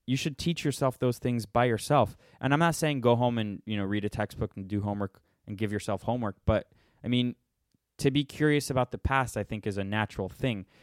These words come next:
Uh, math isn't the sort of, like, math, they teach you the basic things, adding, subtracting, multiplying, dividing, whatever.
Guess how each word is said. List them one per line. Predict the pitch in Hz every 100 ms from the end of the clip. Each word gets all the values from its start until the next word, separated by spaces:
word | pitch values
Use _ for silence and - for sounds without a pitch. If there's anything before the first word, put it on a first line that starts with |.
| _ _ _
Uh, | 113 110 107 -
math | 120 123 151 175 160
isn't | 135 147
the | 147
sort | - 147 135
of, | 135
like, | 156 147 - _
math, | 120 139 185 - -
they | 139
teach | 139 156 143
you | 151
the | 120
basic | 104 120 123 135 -
things, | 135 127 - -
adding, | 123 127
subtracting, | 120 113 - 120 - 120 113 -
multiplying, | 120 117 117 113 120 113
dividing, | 101 110 110 104
whatever. | 98 117 139